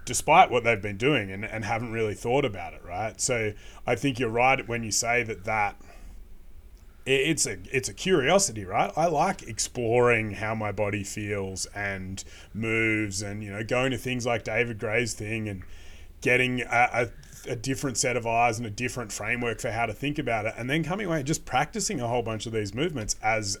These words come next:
an exploration thing, right? And that, for me, has been the enjoyable part about having training that's not centered around a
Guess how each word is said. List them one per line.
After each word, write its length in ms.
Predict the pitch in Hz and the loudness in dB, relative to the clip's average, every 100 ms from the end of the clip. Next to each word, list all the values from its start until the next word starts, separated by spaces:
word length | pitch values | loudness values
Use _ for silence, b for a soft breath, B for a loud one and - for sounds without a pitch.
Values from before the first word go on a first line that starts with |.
| 120 | -4
an 200 | 117 113 | -4 -2
exploration 920 | 123 - - 123 104 104 131 - 101 | -2 -2 -6 -4 -2 0 0 -2 -4
thing, 480 | 90 90 78 78 80 - | -6 -12 -12 -14 -16 -14
right? 300 | 92 120 120 | -6 -6 -4
And 220 | 120 123 | -6 0
that, 240 | 131 123 - B B B | 2 2 -2 B B B
for 120 | - | -4
me, 120 | 143 131 | 2 2
has 120 | 117 | 4
been 220 | 123 120 | 0 0
the 100 | 117 | -2
enjoyable 440 | 101 110 110 104 | -2 -2 -2 -2
part 280 | 101 98 98 | -4 -2 -2
about 240 | 98 98 - | 0 -2 0
having 320 | 101 104 92 | -4 -4 -6
training 400 | 104 95 98 95 | -6 -6 -6 -6
that's 240 | 92 - | -6 -8
not 280 | 98 95 95 | -6 -6 -6
centered 360 | - 98 95 90 | -6 -6 -8 -8
around 280 | 87 87 | -6 -6
a 80 | 87 | -8